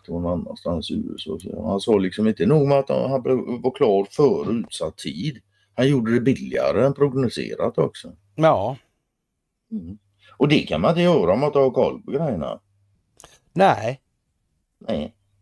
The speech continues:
Speaker 2: Det är ju så. Och jag
Speaker 1: Ja,
Speaker 2: vet
Speaker 1: ja.
Speaker 2: inte vad jag ska säga riktigt här. Nu börjar man ju vrida det här till Donald Trumps fördel i de här
Speaker 1: Ja,
Speaker 2: värsta.
Speaker 1: visst. Ja.
Speaker 2: Det är ju konstigt alltså. Ja.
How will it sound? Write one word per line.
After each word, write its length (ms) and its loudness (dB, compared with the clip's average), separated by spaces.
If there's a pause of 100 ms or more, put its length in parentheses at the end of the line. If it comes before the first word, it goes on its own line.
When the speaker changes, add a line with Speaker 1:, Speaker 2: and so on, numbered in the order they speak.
(1300)
Speaker 2:
Det 140 2
är 100 8
ju 60 4
så. 260 -6 (680)
Och 60 6
jag 160 8
Speaker 1:
Ja, 40 4
Speaker 2:
vet 260 0
Speaker 1:
ja. 40 -6
Speaker 2:
inte 120 -10
vad 140 -4
jag 60 -6
ska 160 -6
säga 320 0
riktigt 340 -4
här. 280 0 (560)
Nu 80 -4
börjar 240 4
man 140 4
ju 60 6
vrida 380 2
det 60 6
här 140 4
till 220 -8
Donald 300 -6
Trumps 320 -8
fördel 840 -2
i 220 2
de 160 -4
här 180 -6
Speaker 1:
Ja, 80 0
Speaker 2:
värsta. 320 2
Speaker 1:
visst. 240 -8 (680)
Ja. 140 0
Speaker 2:
Det 80 2
är 80 6
ju 100 4
konstigt 640 -6
alltså. 380 -16 (720)
Ja. 300 -8